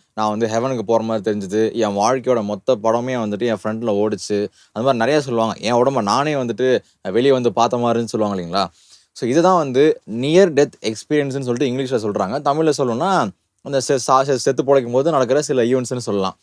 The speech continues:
So அப்படிப்பட்ட சில ஈவெண்ட்ஸை வந்துட்டு, ஆ, நியர் டெத் எக்ஸ்பீரியன்ஸ் ஃபவுண்டேஷன்னு சொல்லிட்டு ஒரு ஆர்கனைசேஷன் இருக்கு. அவங்க என்ன பண்றாங்கன்னா,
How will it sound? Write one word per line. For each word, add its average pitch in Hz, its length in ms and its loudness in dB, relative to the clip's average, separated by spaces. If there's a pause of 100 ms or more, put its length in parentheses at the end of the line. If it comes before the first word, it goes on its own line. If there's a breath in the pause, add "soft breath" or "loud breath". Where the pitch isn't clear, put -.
(380 soft breath)
So 139 180 2
அப்படிப்பட்ட 151 760 4
சில 160 300 2
ஈவெண்ட்ஸை 165 500 2
வந்துட்டு, 113 480 0 (300)
ஆ, 104 340 2
நியர் 135 580 2
டெத் 139 380 2
எக்ஸ்பீரியன்ஸ் 147 400 -2 (180)
ஃபவுண்டேஷன்னு 139 500 0
சொல்லிட்டு 123 400 -2
ஒரு 135 240 6
ஆர்கனைசேஷன் 123 480 0
இருக்கு. 98 320 -6
அவங்க 107 320 -4
என்ன 196 120 0
பண்றாங்கன்னா, 107 480 -2